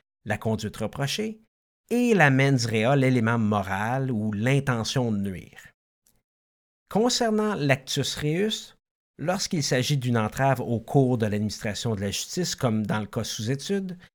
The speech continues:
les actes posés doivent avoir pour effet d'entraver le cours normal de l'administration de la justice ou encore créer un risque sérieux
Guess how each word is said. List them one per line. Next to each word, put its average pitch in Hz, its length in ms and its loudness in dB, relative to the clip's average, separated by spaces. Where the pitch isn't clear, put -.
les 175 300 2
actes 240 320 -2
posés 139 420 -2
doivent 147 220 -2
avoir 170 340 0
pour 131 160 -4
effet 131 320 -2
d'entraver 160 800 -2
le 120 180 -2
cours 151 400 -2
normal 139 640 0
de 113 100 -4
l'administration 120 760 0
de 113 60 -4
la 104 100 -2
justice - 560 -10
ou 135 200 0
encore 175 640 2
créer 147 460 0
un 131 200 2
risque 147 400 -2
sérieux 131 640 -2